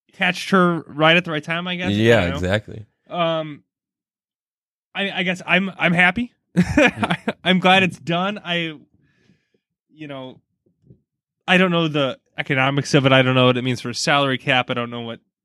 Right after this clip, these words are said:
Speaker 1: all that. I haven't looked into that too much, but it's a comforting feeling knowing that Rodgers will be around for, uh, four additional years than he was, uh, signed on for already. So that was kind of hanging over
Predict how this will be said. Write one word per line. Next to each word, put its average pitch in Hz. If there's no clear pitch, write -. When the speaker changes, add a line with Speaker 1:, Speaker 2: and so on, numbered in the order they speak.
Speaker 1:
all 123
that. 131
I 131
haven't 127
looked 127
into 120
that 123
too 147
much, 131
but 120
it's -
a 135
comforting 165
feeling 139
knowing 131
that 123
Rodgers 123
will 120
be 113
around 110
for, 113
uh, 110
four 165
additional 151
years 120
than 120
he 113
was, 110
uh, 113
signed 117
on 107
for 120
already. 117
So 117
that 143
was 143
kind 131
of 117
hanging 143
over 123